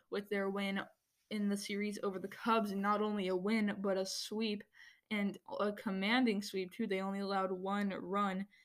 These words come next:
in that series. So I think that they are, I mean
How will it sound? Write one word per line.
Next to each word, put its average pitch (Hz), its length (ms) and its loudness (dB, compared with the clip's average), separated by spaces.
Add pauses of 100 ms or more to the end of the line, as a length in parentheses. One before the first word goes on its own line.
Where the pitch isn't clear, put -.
(180)
in 202 160 2
that 190 240 2
series. 202 560 -2
So 202 160 0
I 196 100 2
think 220 280 -2 (360)
that 202 180 0
they 202 300 4 (600)
are, 196 460 4 (240)
I 214 100 -2
mean 208 400 0